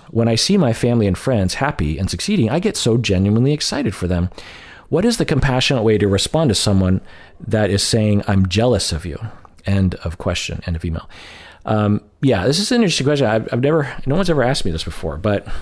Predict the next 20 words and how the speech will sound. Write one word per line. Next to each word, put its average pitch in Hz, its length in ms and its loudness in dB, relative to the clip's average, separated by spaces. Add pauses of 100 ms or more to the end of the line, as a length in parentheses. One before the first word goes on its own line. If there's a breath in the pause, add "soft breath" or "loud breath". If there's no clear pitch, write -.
(840 loud breath)
this 110 280 2
question 131 400 0
of, 95 300 0 (800 loud breath)
it - 220 -6
sounds 135 240 2
like 107 400 0
anonymous 104 400 2
upper 98 160 -2
tier 92 140 -2
patron, 90 600 0 (400 loud breath)
you're 95 640 2
succeeding 131 540 2
in 98 100 2
life 90 540 -2
and, 98 160 0
and 95 420 0
maybe 98 340 2
a 90 160 2
noticeable 92 640 0
way 78 280 -6